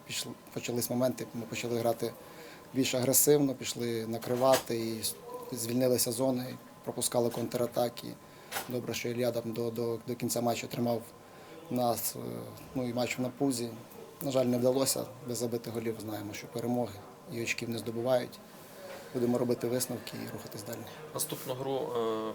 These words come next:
Speaker 2: Михайло Волянюк пропустить. Він серйозна така бойова одиниця в команді. Як збираєтесь от переформатовувати, е, гру команди в наступному матчі без нього?
Speaker 1: Ну, ще подумаємо, розберемо,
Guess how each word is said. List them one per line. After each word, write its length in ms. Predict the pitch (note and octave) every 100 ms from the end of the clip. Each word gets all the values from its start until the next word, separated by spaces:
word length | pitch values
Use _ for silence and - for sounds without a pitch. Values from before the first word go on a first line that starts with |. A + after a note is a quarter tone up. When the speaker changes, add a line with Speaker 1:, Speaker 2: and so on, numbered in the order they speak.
| A2
Speaker 2:
Михайло 320 | A2+ A#2 A2+ A2+
Волянюк 280 | A2+ A#2
пропустить. 680 | A2+ A2+ A2+ D#3 E3 A#2 G#2+
Він 200 | A2+ A2
серйозна 560 | A2 - A#2 A#2 A2+ A2+
така 160 | - G#2+
бойова 320 | G#2 G#2 G#2+
одиниця 440 | A2+ G#2+ G#2+ G#2
в 40 | G#2
команді. 460 | A2 A#2+ C3 A2+
Як 120 | G2+ G#2 -
збираєтесь 480 | A2 A2 G2+ - -
от 180 | G2 -
переформатовувати, 1040 | G#2+ G2+ A2 A2 A2 A2+ G#2+ G2+ G2 G2
е, 100 | F#2+ - F2+ F2+ F#2+ G2+ G2+
гру 120 | G#2
команди 360 | - G2+ G2 F#2+ F#2+
в 40 |
наступному 480 | G2 G2+ - G2+ G2 G#2
матчі 220 | G#2 - -
без 120 | -
нього? 180 | E4 - - C#4
Speaker 1:
Ну, 60 | B3
ще 180 | - D#3
подумаємо, 580 | - C#3+ E3 D3 C3+ B2
розберемо, 640 | A#2 A#2+ C3 C3 B2